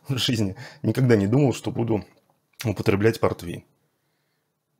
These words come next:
Поскольку, как еще раз повторюсь, по молодости напрочь отбил, э, всякое удовольствие и желание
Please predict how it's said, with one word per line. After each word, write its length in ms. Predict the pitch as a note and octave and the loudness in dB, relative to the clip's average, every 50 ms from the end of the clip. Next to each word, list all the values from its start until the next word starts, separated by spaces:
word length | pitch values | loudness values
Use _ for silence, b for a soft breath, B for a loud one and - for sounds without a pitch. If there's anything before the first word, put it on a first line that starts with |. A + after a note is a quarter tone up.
| _ - | _ -10
Поскольку, 360 | G2+ F#2 - A#2 A2 - - | -10 -8 -4 -4 -4 -4 -2
как 180 | - G#2 - | -6 -6 -6
еще 160 | - - - G#2+ | -6 -2 -2 -2
раз 120 | G2 - | -2 0
повторюсь, 480 | - G2+ - - G#2 A2 C3+ C#3+ C#3+ - | -4 -8 -4 -2 0 2 2 0 0 -2
по 200 | F#2+ - - G2 | -4 2 2 4
молодости 460 | G#2+ A#2+ C3 B2+ A2+ G#2 - - - | 4 4 2 2 0 -2 -2 -2 -4
напрочь 460 | F#2+ G2+ A2+ - - A2 G#2+ - - | 0 0 0 0 0 -2 -4 -2 -2
отбил, 400 | F#2 F#2 F#2+ F#2+ G#2 A2 A2 B B B B B B - | -4 -2 -2 0 0 0 0 B B B B B B -14
э, 300 | G#2 G2 G2 G2 F2+ E2+ | -12 -10 -10 -10 -10 -10
всякое 360 | - - - G#2+ - - G2 F2 | -6 0 0 0 2 2 -2 -2
удовольствие 580 | F#2+ F2+ F#2 F#2+ F#2+ A#2+ B2 - - - F#2+ | -2 0 0 0 0 0 -2 -4 -6 -6 -4
и 40 | F#2 | -2
желание 480 | F2+ F2+ F2+ G2 G#2+ G#2+ G#2 F#2+ F#2+ | -2 0 0 0 0 0 -2 -6 -8